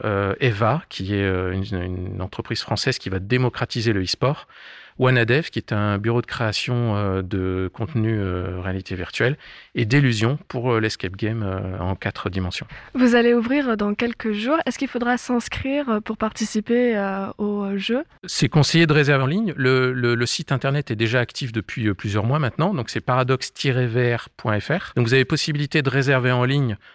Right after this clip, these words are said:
Speaker 1: pour être sûr d'avoir votre créneau. Euh, par contre, si vous venez, euh, sur place directement, bien sûr que là, on peut aussi, euh, prendre ses places, euh, directement. Mais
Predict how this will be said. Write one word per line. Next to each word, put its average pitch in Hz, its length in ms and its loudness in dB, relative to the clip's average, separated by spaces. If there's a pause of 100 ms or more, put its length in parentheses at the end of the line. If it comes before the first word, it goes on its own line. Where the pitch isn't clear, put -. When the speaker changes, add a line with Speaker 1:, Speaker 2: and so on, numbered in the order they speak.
Speaker 1:
pour 131 160 0
être 127 80 0
sûr 156 200 0
d'avoir 127 260 2
votre 113 180 -4
créneau. 127 340 0 (720)
Euh, 95 100 0
par - 140 -4
contre, 175 160 4
si - 140 0
vous 123 160 0
venez, 131 260 4
euh, 107 160 4
sur 101 200 -2
place 123 180 0
directement, 113 480 -2
bien 110 140 -2
sûr - 280 -4
que - 100 -6
là, 104 360 0
on 101 160 0
peut - 100 -4
aussi, 98 360 -4
euh, 90 140 -2
prendre 90 360 -4
ses - 160 -6
places, - 280 -4
euh, 95 100 -4
directement. 110 400 2
Mais 123 160 2